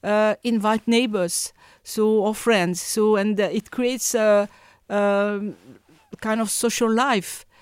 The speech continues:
uh, which is, uh, also starting in, uh, inside your, your space, and not, uh, always thinking that the social life could be outside in a communal space.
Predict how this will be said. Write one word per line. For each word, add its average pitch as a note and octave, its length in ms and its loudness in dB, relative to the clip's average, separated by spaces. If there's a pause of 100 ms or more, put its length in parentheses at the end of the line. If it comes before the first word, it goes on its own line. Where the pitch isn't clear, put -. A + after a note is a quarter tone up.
(200)
uh, G3 360 2
which G3+ 320 -2
is, G#3+ 240 -2
uh, G3 240 4
also G#3+ 340 0
starting B3 580 -2
in, G#3+ 280 0
uh, G#3 160 0
inside G#3+ 600 0
your, F#3+ 720 0
your F#3 220 -4
space, D4 640 -2 (460)
and G#3+ 360 2
not, G#3+ 500 0
uh, G3+ 200 2
always A3 480 2
thinking A#3+ 460 0
that F#3 180 0
the G3 100 0
social G#3+ 400 -4
life G#3+ 340 -2
could F#3 200 -8
be G#3 160 -2
outside G3+ 580 -2
in G3+ 140 -6
a F#3+ 40 -4
communal G3 520 -4
space. B3 440 -2